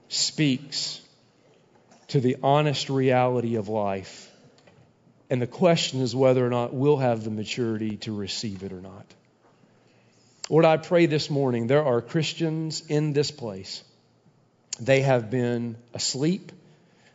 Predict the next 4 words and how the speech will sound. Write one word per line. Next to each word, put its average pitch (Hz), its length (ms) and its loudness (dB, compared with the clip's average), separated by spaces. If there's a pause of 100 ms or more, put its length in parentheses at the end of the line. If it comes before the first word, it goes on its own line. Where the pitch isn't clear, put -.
They 135 140 6
have 127 260 2
been 120 420 -2 (1500)
completely 175 1120 0